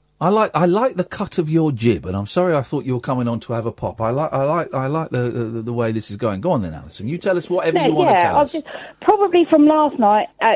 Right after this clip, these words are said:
Speaker 2: it, w-, it was very jovial last night. Tonight, I'm gonna be jovial,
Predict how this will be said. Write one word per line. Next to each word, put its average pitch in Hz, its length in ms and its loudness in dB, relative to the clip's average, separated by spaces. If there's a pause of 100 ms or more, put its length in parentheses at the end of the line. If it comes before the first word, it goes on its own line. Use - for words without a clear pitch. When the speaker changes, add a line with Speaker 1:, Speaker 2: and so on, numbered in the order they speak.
(100)
Speaker 2:
it, 240 200 -6
w-, 254 220 0
it 269 60 6
was 254 120 4
very 269 200 4
jovial 220 420 4
last 208 260 4
night. 214 300 4
Tonight, 269 380 4 (140)
I'm 285 200 6
gonna 285 180 2
be 196 140 2
jovial, 190 560 4